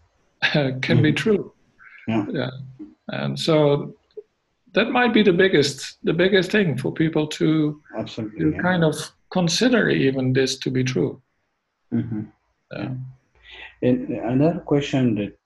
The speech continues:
Speaker 2: because from the beginning we were referring these remedies to, to African countries, is it only, uh, created for only African people, or we can use it for, like, West in, in Europe
Speaker 1: Yeah.
Speaker 2: or in Asian countries?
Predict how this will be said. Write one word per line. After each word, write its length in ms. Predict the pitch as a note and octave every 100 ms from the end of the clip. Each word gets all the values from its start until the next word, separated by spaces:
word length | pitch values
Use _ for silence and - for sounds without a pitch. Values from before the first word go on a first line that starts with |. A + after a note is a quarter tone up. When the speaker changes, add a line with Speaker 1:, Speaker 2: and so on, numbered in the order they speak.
| -
Speaker 2:
because 440 | A2+ - G#2+ - _ _ -
from 160 | G#2
the 80 | G2+
beginning 460 | G#2 A2 A2+ G#2+ G2+
we 80 | G2
were 140 | F#2+
referring 480 | G2 A#2 - G#2+ G2+
these 220 | G#2 G#2+ -
remedies 580 | A2+ A#2+ G#2+ G#2 G#2 -
to, 140 | F#2+ F#2
to 200 | - F2
African 460 | G#2 A2+ G2+ -
countries, 400 | G#2+ B2+ B2 - - _ _ _ _ _ - -
is 180 | D3 C#3+
it 140 | D#3+ D#3+
only, 600 | D3 D#3+ E3 E3+ D#3 - _ _ _ _ -
uh, 280 | G#2+ A2 A2 G#2+ _ _ _ _ _ -
created 580 | D3 D3+ D3+ D3+ B2
for 240 | - A2 G#2
only 260 | A#2+ B2 A2
African 460 | B2 B2+ C3 C#3
people, 320 | C3 D3 D#3 F#3
or 180 | F3+ D3+
we 120 | C3
can 260 | A#2 A2
use 240 | G#2+ B2 A2+
it 140 | G#2
for, 240 | - G2 F#2+ _ - - _ -
like, 260 | F#2 F#2 -
West 340 | G#2+ G#2+ G#2 -
in, 220 | F2+ F2+ _ _
in 120 | F2
Europe 440 | F2 A2 G#2+ G#2+ G#2
Speaker 1:
Yeah. 80 | F2+
Speaker 2:
or 220 | E2 E2+
in 180 | F2 E2+
Asian 360 | G2+ G#2 G#2+
countries? 600 | G#2 G#2+ G#2+ G#2+ G#2 -